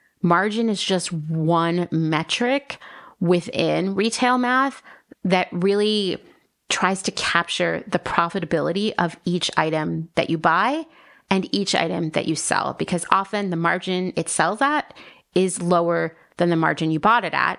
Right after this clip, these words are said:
because, as we know, more and more stuff sells on some kind of sale at this point. So yeah, the margin has to be higher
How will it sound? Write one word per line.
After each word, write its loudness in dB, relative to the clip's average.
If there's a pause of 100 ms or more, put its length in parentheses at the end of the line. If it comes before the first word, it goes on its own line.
because, -4
as -2
we 0
know, 0 (800)
more 4
and 0
more 2
stuff -2
sells -2
on 0
some -2
kind -2
of -4
sale 0
at -4
this -2
point. -4 (140)
So 2
yeah, 2
the -4
margin -2
has -4
to -8
be -2
higher -2